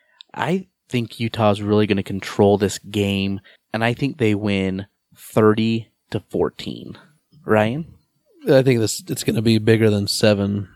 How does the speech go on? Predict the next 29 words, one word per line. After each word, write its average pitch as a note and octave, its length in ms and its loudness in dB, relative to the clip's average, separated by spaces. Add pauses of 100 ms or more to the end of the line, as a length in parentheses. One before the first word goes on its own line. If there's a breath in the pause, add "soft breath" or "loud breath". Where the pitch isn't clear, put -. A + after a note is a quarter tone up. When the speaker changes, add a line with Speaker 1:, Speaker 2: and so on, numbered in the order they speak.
Speaker 2:
in, G2+ 260 -6
for - 160 -6
Utah. G2+ 500 -2
I, - 20 -2 (320)
I'm G#2+ 180 -16 (120)
gonna G#2+ 200 -2
go, G#2+ 540 0 (320)
I - 80 -6
picked, - 300 0 (380)
I B2+ 80 0
picked F3+ 260 0
forty A2+ 400 4
and G#2+ 100 4
above G2 420 2
a G#2+ 40 -4
few A2+ 200 0
<laughs> - 140 -4
times A2 240 -2
for - 140 0
Utah A#2 360 2
this A2+ 240 0
year, A#2+ 140 2
and A2+ 80 0
it A2 80 -4
never A2 260 2
worked - 380 0
out A#2+ 260 2
for A#2 180 2
me. A2 200 -2